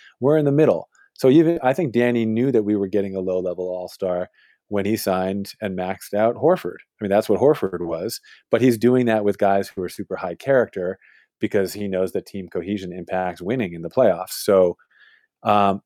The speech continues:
and, and I would even argue, I don't wanna sit here and do it for too long 'cause I know Mike is gonna disagree, but I would argue that Gordon Hayward was a low-level all-star, and Danny knew that when,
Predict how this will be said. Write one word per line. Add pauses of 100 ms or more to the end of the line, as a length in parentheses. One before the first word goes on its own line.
and,
and
I
would
even
argue,
I
don't
wanna
sit
here
and
do
it
for
too
long
'cause
I
know
Mike
is
gonna
disagree,
but
I
would
argue
that
Gordon
Hayward
was
a
low-level
all-star,
and
Danny (380)
knew
that
when,